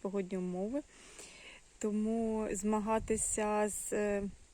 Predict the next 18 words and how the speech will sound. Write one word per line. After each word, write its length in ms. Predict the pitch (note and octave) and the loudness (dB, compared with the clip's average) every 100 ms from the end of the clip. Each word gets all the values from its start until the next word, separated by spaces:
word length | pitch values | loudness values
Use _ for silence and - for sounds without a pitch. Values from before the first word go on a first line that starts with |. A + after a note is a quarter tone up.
| - - - - - - | -20 -20 -20 -20 -20 -16
садами 800 | - - G3+ G#3 G#3+ G#3 G#3 G3+ - | -6 -2 2 2 4 4 2 0 -2
зараз 540 | F#3+ G#3 G3+ G3+ - | 0 0 0 -2 -4
Львівщини, 800 | G#3 G3 A3 A#3 - - G3+ G3 | -4 -2 -2 -2 -2 0 0 2
Київщини, 840 | F#3+ - G3 G3 - - F#3+ F#3 F3+ - | -2 -4 -6 -4 -6 -4 -2 0 -2 -2
Тернопільщини 1040 | F3+ F3 F#3 G3+ F#3+ F#3 - G3 F#3 F3+ | 0 0 0 -2 -4 -2 -2 0 0 -2
та, 220 | - F3+ E3 - - - - - | -2 -2 -2 -8 -20 -20 -16 -6
ну, 140 | C4+ | -4
та 120 | G3+ | 2
інші 880 | G#3+ A3 B3 A#3 - - G3 F#3 F3 E3 E3+ | 2 4 4 2 2 0 2 4 4 0 -4
місця, 880 | - F#3+ G3 G3+ - - G3+ F3+ F3 - - - - - - - - - - - - - | -4 0 2 2 -2 -2 2 4 2 -2 -14 -12 -12 -12 -12 -14 -16 -18 -20 -20 -20 -12
де 380 | G3 G#3 A3 G#3 | 2 8 10 10
йдуть, 440 | G3+ A3 G#3+ F#3+ - - - | 8 4 2 0 -4 -6 -4
і 120 | A#3 | 2
міста, 540 | G#3 G3+ - - G3 F#3 E3+ | 4 4 0 2 4 4 0
де 220 | F#3 G3 | 2 4
йдуть 320 | F#3 G3 E3+ | 4 2 0
дощі, 800 | D#3+ F3 - - F#3 G#3 C4 B3 | -2 -2 -4 -4 -2 2 2 2
де 540 | F#3 D#3+ F3+ E3+ D#3+ | 0 2 4 4 2